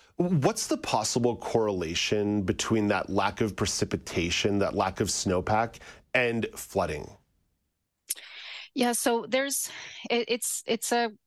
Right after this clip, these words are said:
Speaker 2: interesting correlation, um, because the snowpack usually, um, w-,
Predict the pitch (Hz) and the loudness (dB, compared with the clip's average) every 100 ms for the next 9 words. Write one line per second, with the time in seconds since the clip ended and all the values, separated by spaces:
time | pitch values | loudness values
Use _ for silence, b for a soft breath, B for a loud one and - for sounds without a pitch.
0 | - 247 269 - 269 233 190 175 170 180 | -2 0 0 0 0 0 0 2 0 0
1 | 170 170 165 170 165 - - 185 170 - | -2 0 2 2 0 -2 0 -2 -2 -6
2 | - _ 117 180 202 - 226 - 302 - | -8 _ -14 -2 0 2 0 0 -2 -2
3 | 185 185 185 170 160 156 143 160 147 147 | -4 -2 0 2 2 0 0 2 2 0
4 | 131 - _ 220 | -4 -8 _ -10